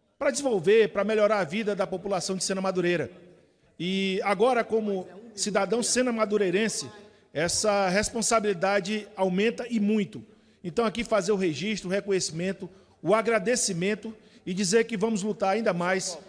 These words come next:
para melhorar a vida da nossa população. E aí, senhor presidente, eu quero aproveitar esse tempo que me resta para fazer um outro registro. Nós estivemos aí acompanhando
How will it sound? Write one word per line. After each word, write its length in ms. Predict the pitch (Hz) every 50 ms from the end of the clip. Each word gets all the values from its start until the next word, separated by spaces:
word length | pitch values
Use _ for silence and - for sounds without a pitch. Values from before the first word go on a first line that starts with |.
| - - - - -
para 340 | 175 175 175 175 175 170
melhorar 520 | 160 180 220 240 233 220 202 190 202 208 196
a 40 | 175
vida 400 | 139 165 190 196 175 202 196 185
da 140 | 180 180
nossa 240 | 180 185 180 - 190
população. 680 | 165 185 180 - 190 190 165 - - 135 123 117 110 - - - _ _ _ _ _ _ _ _ _ _ _ _ _ - -
E 60 | 226
aí, 100 | 254 254
senhor 140 | - 233 -
presidente, 320 | 208 202 180 202 202 202
eu 60 | 208
quero 200 | - 214 220 220
aproveitar 1040 | 214 214 208 202 190 196 - - - 190 190 180 165 139 131 - - - - _ _ _ -
esse 220 | 160 156 - 151
tempo 260 | 139 - 185 180 160 -
que 80 | 180
me 100 | 170 156
resta 400 | 131 143 170 196 185 - - 196
para 300 | 185 190 190 190 190 180
fazer 380 | 185 - 214 196 180 165 226 233
um 200 | 220 190 175 185
outro 280 | 214 247 - - 214
registro. 580 | 196 180 160 120 139 143 120 - - - - - - _ - _ _ _ _ 131 - - _ _ _ _ _ _ -
Nós 160 | - 156 160
estivemos 440 | 190 202 - 220 196 233 226 208 185
aí 220 | 214 208 202 208 208
acompanhando 880 | 185 - 220 220 208 - 202 185 185 190 202 196 180 143 135 117 104